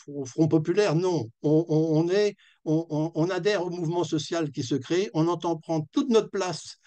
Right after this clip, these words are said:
sans abandonner aucune de nos revendications. Et on entend aussi entrer en discussion avec les politiques, qui sont ceux qui voteront, s'ils sont élus, pour faire prévaloir, en espérant qu'une démocratie participative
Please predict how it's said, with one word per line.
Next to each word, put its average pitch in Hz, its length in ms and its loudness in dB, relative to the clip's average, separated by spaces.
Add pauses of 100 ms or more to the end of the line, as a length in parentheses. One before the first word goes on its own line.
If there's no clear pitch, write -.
(220)
sans 233 360 4
abandonner 196 640 4
aucune 247 320 0
de 196 140 4
nos 190 120 2
revendications. 160 920 -2 (320)
Et 160 100 4
on 170 120 4
entend 175 260 0
aussi 185 340 -2
entrer 190 500 0
en 214 140 0
discussion 202 800 -2
avec 214 240 2
les 202 80 4
politiques, 170 520 0
qui 165 260 -4
sont 156 200 0
ceux 170 240 2
qui 156 180 -2
voteront, 170 600 0
s'ils 147 220 -6
sont 135 180 -2
élus, 175 280 2 (460)
pour 202 220 2
faire 160 320 2
prévaloir, 185 720 2 (300)
en 170 140 4
espérant 175 440 0
qu'une 156 180 -2
démocratie 160 560 0
participative 160 960 -4